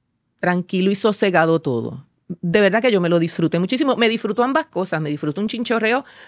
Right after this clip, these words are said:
pero en este caso a Isabel, eh, eh, la exprimí de información valiosa para conocer esa isla tan espectacular. Ahí están los logos de ella. La pueden conseguir a través de todas las plataformas sociales.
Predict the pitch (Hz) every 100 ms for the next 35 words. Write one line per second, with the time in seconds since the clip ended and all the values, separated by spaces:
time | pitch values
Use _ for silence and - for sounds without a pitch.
0 | - 185 170 156 190 143 - 220 - 170
1 | - 151 185 226 208 - - - 190 180
2 | 165 143 120 _ _ 196 180 180 165 165
3 | 175 - - - 233 196 196 220 196 -
4 | 170 180 190 - 170 170 156 170 151 156
5 | 170 190 247 - 190 185 - _ 190 165
6 | 160 147 143 139 147 175 175 196 185 160
7 | 143 147 - - - 143 135 117 - -
8 | _ _ - 214 202 226 247 254 240 226
9 | 196 190 170 156 160 254 262 196 156 160
10 | 180 185 180 175 175 156 156 170 170 143
11 | 185 - 180 196 - 165 160 175 247 -
12 | 269 220 165 156 -